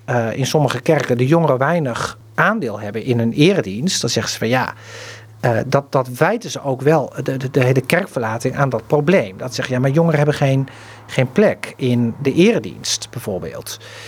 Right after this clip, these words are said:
Dus geef jongeren een plek, betrek ze echt bij het kerkelijk leven en ook de activiteiten vanuit de kerk. Bijvoorbeeld in de buurt wat doen of, eh, huisjes opknappen voor mensen die het veel moeilijker hebben. Daarin zie je dat de kerk ook steeds meer zijn eigen verantwoordelijkheid neemt en wat jongeren ook bindt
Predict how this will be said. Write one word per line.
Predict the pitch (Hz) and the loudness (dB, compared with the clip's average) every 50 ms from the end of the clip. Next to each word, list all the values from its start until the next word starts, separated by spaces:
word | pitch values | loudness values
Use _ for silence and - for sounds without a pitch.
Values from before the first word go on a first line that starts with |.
| - - - - - - - - - - - - | -16 -16 -16 -16 -16 -16 -16 -18 -18 -20 -12 -4
Dus | - 160 151 147 | 0 0 2 2
geef | - - 196 214 226 214 - - | 2 2 4 4 4 2 0 -2
jongeren | 135 156 185 214 202 175 123 | 2 4 4 4 4 2 2
een | 135 127 | 0 0
plek, | - 165 170 185 180 - | 2 4 4 4 2 2
betrek | - 151 - - - - 226 240 - | 0 -2 -2 0 0 0 0 2 0
ze | - - - - - | -2 -6 -6 -4 -2
echt | - 196 220 220 - - | 2 2 2 2 0 0
bij | 156 147 | 2 2
het | 135 131 - - 131 110 - 143 143 - - - - - | 2 0 -2 -8 -16 -16 -16 -18 -18 -20 -20 -20 -16 -4
kerkelijk | - - 226 240 226 - 131 110 | 0 2 2 2 0 -2 -4 0
leven | 117 135 170 151 113 107 139 | 2 4 4 4 2 0 0
en | 151 175 | 2 2
ook | 208 208 | 2 2
de | 185 - | 2 0
activiteiten | - 170 - - 175 156 147 139 - - 202 220 254 240 190 | -2 -2 -2 -2 -4 -4 -4 -2 0 2 2 2 2 0 -2
vanuit | 135 113 104 104 110 - | -4 -4 -4 -4 -6 -6
de | - - | -8 -10
kerk. | - - 104 90 85 - - - | -6 -6 -6 -6 -8 -12 -12 -8
Bijvoorbeeld | 143 127 - 170 165 160 160 | -6 -2 0 0 0 0 0
in | 175 180 180 | 0 2 2
de | 175 156 | 2 2
buurt | 135 117 147 175 208 214 202 | 2 4 6 6 6 6 4
wat | - 110 104 104 | 2 -2 -2 -2
doen | 117 110 110 110 | -2 -4 -4 -2
of, | - - 143 139 - - - | 0 0 0 0 -2 -6 -6
eh, | - 151 147 147 143 - - - - - - - | 0 2 2 2 0 -2 -8 -14 -14 -16 -14 -8
huisjes | - 120 131 156 190 180 - 175 143 - | -2 0 0 2 0 0 -4 -6 -8 -4
opknappen | - - 151 - - - 143 135 - 135 | 0 0 0 0 0 0 0 0 0 -2
voor | 123 143 147 | 0 2 4
mensen | 143 147 156 156 - 156 | 4 4 4 4 4 4
die | 143 143 139 | 4 6 6
het | 139 135 | 4 2
veel | - - - 147 143 | 2 2 4 4 4
moeilijker | 135 131 135 151 180 196 180 - - - 101 | 4 4 4 6 6 4 4 2 -2 -4 -8
hebben. | 104 - 117 | -6 -4 0
Daarin | 123 147 180 202 208 180 | 0 2 2 2 0 0
zie | 156 180 | 2 2
je | 170 | 4
dat | 165 156 151 | 4 4 2
de | 156 | 2
kerk | 151 - 156 147 143 147 | 2 2 2 2 2 0
ook | 143 - | 0 -2
steeds | - - - 196 214 202 - | 0 2 2 4 4 2 0
meer | 143 127 117 | -2 -2 -2
zijn | 117 123 110 | -2 -4 -4
eigen | - 127 127 - - | -2 -2 -2 -2 -2
verantwoordelijkheid | - 143 139 143 185 226 214 - - 110 110 113 | -2 -2 0 2 2 2 2 0 0 -2 -2 -2
neemt | 110 110 120 - | -2 -4 -2 0
en | 160 165 | 0 2
wat | 170 165 156 | 2 2 4
jongeren | 165 185 214 214 175 143 | 4 4 4 4 2 2
ook | 135 151 143 135 117 | 2 2 2 2 2
bindt | 147 156 165 123 101 - - - | 2 2 2 2 -2 -4 -8 -10